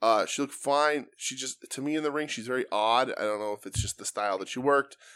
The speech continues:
like that cutesy girl, s-, like Joshi style. Um, but, like, her sells are odd to me. She's just a little odd in the ring. She's not bad. It's just odd.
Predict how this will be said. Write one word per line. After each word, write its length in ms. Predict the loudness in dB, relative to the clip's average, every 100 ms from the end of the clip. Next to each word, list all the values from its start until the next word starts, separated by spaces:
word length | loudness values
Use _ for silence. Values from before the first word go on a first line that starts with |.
| _
like 140 | -10 -8
that 180 | -8
cutesy 440 | -4 -4 -4 -6 -4
girl, 280 | 2 4 4
s-, 160 | 2 -4
like 240 | -2 -2 -4
Joshi 500 | -10 -2 0 0 -6
style. 560 | 0 4 6 4 2 -4 -20 -20 _ 2
Um, 520 | 4 4 2 -4 -16 _ _ -6
but, 260 | 0 2
like, 200 | 2 -2 -4 _ -14 -8
her 180 | -2 0
sells 500 | 0 4 6 6 4
are 160 | 4 6
odd 320 | 6 4 2
to 120 | -4
me. 280 | -2 -2 -2
She's 220 | -4 -8
just 140 | -6 -4
a 60 |
little 180 | -2 2
odd 140 | 2
in 60 | 2
the 60 | -2
ring. 80 |
She's 100 | -2
not 180 | -2 0
bad. 260 | 2 2 2
It's 80 | -4
just 140 | -10 _
odd. 400 | 4 6 4 2